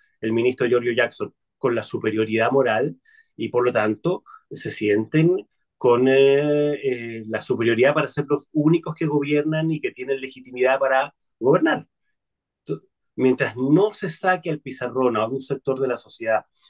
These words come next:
que sinceramente cree que la derecha en Chile, aunque gane elecciones en democracia, aunque gane elecciones en segunda vuelta con mayoría absoluta, no tiene autoridad moral para gobernar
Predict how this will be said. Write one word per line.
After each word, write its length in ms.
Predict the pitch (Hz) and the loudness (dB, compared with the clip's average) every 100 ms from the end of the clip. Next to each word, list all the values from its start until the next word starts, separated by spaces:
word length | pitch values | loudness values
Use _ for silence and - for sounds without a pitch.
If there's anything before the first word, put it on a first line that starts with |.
| _ | _
que 120 | - - | -6 -2
sinceramente 600 | 113 - 147 147 143 131 | -2 0 2 2 0 0
cree 240 | 135 139 | 2 2
que 60 | 131 | 2
la 120 | 120 | 0
derecha 520 | 117 127 123 - 82 _ _ - | 2 0 0 -8 -20 _ _ -10
en 160 | 101 | -8
Chile, 460 | - 131 110 90 - _ - | -6 -6 -4 -6 -16 _ -14
aunque 380 | 113 110 120 110 | -6 -4 -2 0
gane 340 | 160 190 202 | 0 2 2
elecciones 560 | 190 175 - 170 160 151 | 2 0 -6 -2 0 0
en 60 | 147 | -2
democracia, 640 | 135 131 123 113 - 87 _ _ - | -4 -4 -6 -8 -10 -20 _ _ -6
aunque 300 | 113 - 117 | -4 -2 0
gane 320 | 151 175 185 | 2 4 4
elecciones 400 | 170 160 165 160 | 2 0 2 2
en 80 | 156 | 2
segunda 340 | 139 139 139 | 2 2 2
vuelta 280 | 135 135 131 | 2 0 -2
con 100 | 123 | -8
mayoría 280 | 117 117 123 | -6 -2 -4
absoluta, 460 | - 110 110 - - _ _ | -4 -20 -16 -18 -18 _ _
no 400 | 110 113 127 196 | -2 2 4 4
tiene 480 | 202 190 190 143 101 104 | 2 2 2 2 -2 -6
autoridad 400 | 101 117 113 117 | -6 -4 -2 0
moral 240 | 117 120 | 0 0
para 160 | 120 113 | 2 0
gobernar 500 | 107 104 110 117 | 0 -2 -2 -4